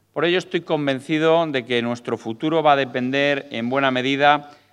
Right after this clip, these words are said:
de los valores que seamos capaces de escoger y también de defender. Por desgracia, sufrimos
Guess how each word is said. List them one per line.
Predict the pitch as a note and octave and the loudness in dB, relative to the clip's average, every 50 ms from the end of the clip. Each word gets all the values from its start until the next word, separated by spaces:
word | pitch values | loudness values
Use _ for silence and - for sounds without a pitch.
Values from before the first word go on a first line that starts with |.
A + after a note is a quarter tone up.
| _ _ | _ _
de | _ B2 B2+ B2 | _ -2 0 0
los | B2+ A#2+ B2 | 0 0 2
valores | C3 B2+ C#3 D#3+ E3 F#3 F3 - | 2 4 4 4 0 0 -2 -4
que | - - C#3+ | -6 -8 -8
seamos | - - D3 C#3 C#3+ D3+ D3+ D3+ - - | -8 -2 0 0 0 0 -2 -6 -6 -2
capaces | - C#3 B2 A#2+ - C#3+ C#3+ - - E3 D#3 D3+ C#3 C3 | 0 0 0 2 2 0 0 0 -4 -6 -4 -4 -6 -6
de | B2+ A#2+ A#2 A#2 A#2 A2 | -6 -4 -4 -2 -4 -4
escoger | A2 A2 - - - G#2 - - E3+ G3+ A3 A3+ - - - - _ _ | -6 -6 -10 -10 -12 -12 -6 -2 -2 -2 -2 -2 -6 -16 -20 -20 _ _
y | - G#2+ | -20 -8
también | - G2+ G2+ G#2 A#2 A#2+ B2 A#2 | -8 -6 -6 -4 -6 -6 -6 -6
de | A2+ G#2+ G#2+ | -8 -8 -8
defender. | G2+ G#2 G2+ - G#2 G#2 A2 A2+ A2+ G2+ E2+ D#2 - _ _ _ _ _ _ _ _ _ _ _ _ | -8 -10 -10 -10 -8 -6 -4 -2 -4 -4 -4 -8 -16 _ _ _ _ _ _ _ _ _ _ _ _
Por | - G#2 G#2+ | -12 -10 -10
desgracia, | G#2+ G#2+ A#2+ C3 C#3 C#3+ C#3+ D#3+ D#3 D#3+ D#3+ D#3+ D#3+ - - - _ _ _ _ _ _ _ _ _ | -10 -6 -4 0 0 0 0 2 4 4 4 4 2 -4 -20 -20 _ _ _ _ _ _ _ _ _
sufrimos | _ _ - A#2 A2+ - C#3 D3+ D#3 D#3+ E3 D#3+ D3+ - - | _ _ -18 -16 -12 -8 -6 -4 -2 0 -2 -2 -2 -6 -16